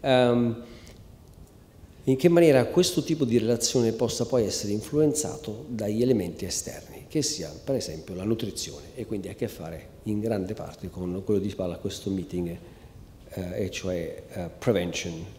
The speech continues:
della salute. Allora, avete visto quelle code e vi faccio vedere alcuni fatti importanti.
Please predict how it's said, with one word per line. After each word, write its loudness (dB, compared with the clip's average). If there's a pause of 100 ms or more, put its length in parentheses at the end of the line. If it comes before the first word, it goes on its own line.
(600)
della -4
salute. -8 (1900)
Allora, 8
avete 10
visto 8
quelle 8
code 4
e -2
vi 0
faccio 2
vedere 4
alcuni 2
fatti 0
importanti. -4